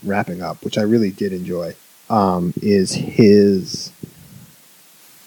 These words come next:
eight oh one. So eight hundred was his last issue, like,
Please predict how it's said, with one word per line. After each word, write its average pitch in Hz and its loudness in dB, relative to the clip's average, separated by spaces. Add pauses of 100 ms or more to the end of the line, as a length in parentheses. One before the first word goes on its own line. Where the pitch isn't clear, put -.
(2000)
eight 117 10
oh 113 12
one. 101 4 (160)
So - 0
eight 117 4
hundred 117 2
was 107 2
his 104 -4
last 101 0
issue, 95 0
like, - -8